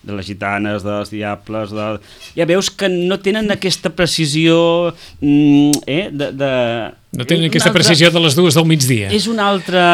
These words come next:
Speaker 1: un altre, un
Speaker 2: Ahà.
Speaker 1: altre tarannà. És un vestit adequat, però potser no és aquella pulcritud que, que li volem donar ara, eh?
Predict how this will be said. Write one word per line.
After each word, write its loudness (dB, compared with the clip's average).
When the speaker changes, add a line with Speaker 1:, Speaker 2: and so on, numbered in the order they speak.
Speaker 1:
un 4
altre, 2
un -4
Speaker 2:
Ahà. 2
Speaker 1:
altre 2
tarannà. -2
És -2
un 0
vestit -2
adequat, 0
però 2
potser -4
no 4
és -2
aquella -2
pulcritud -2
que, 4
que 0
li 4
volem 4
donar 4
ara, -4
eh? -8